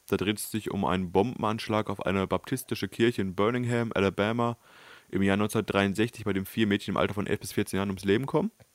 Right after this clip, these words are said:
Das gehört wohl zu einem seiner, seiner besten Werke auch, neben Malcolm X. Und Crooklyn, der, wie der Name schon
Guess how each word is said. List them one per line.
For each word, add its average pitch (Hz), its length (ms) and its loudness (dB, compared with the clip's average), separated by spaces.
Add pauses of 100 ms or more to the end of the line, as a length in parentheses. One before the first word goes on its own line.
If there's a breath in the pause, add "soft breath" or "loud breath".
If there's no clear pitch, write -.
(340)
Das - 220 -6
gehört 107 300 0
wohl 107 80 -2
zu - 180 -6
einem 101 220 -2
seiner, 95 480 0
seiner 92 180 -2
besten 117 500 -6 (200)
Werke 101 360 2
auch, 120 180 -2
neben 107 240 0
Malcolm 107 300 0
X. - 340 -4 (460 loud breath)
Und 107 240 -2
Crooklyn, 107 680 4 (120)
der, 95 220 0
wie 92 40 -4
der 98 120 2
Name 98 220 2
schon 95 260 -8